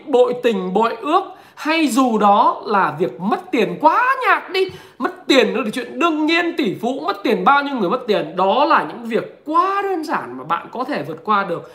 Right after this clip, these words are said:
Và bạn đừng đổ lỗi nữa, hãy bắt tay vào hành động một cách quyết liệt và hãy học hỏi những cái bài học thành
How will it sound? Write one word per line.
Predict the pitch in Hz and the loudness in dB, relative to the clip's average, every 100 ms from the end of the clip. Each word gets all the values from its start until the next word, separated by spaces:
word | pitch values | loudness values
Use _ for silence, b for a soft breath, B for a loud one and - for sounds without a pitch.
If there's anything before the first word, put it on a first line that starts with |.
| B | B
Và | 190 | -4
bạn | 180 180 - 302 | -2 -4 -2 4
đừng | 202 180 175 165 | 4 4 -2 0
đổ | 170 135 135 | 0 0 -4
lỗi | 151 - 208 | -8 -6 -6
nữa, | 196 214 - B B | -4 -4 -6 B B
hãy | 240 | 0
bắt | 294 370 370 | 2 2 4
tay | 330 349 | 4 4
vào | 311 214 | 0 0
hành | 190 185 | -2 -2
động | 202 185 | -4 -2
một | 175 - | -4 -2
cách | 294 294 - | -4 -4 -4
quyết | 320 311 | -4 0
liệt | 254 175 - | 0 0 -2
và | 165 156 | -4 -4
hãy | 196 | -2
học | 294 - | -4 -6
hỏi | 190 175 135 | -4 -4 -4
những | 175 262 | -8 -6
cái | 294 330 | -2 2
bài | 254 196 | 4 4
học | 202 190 - - _ | 0 -4 -8 -20 _
thành | - 220 208 | -2 0 0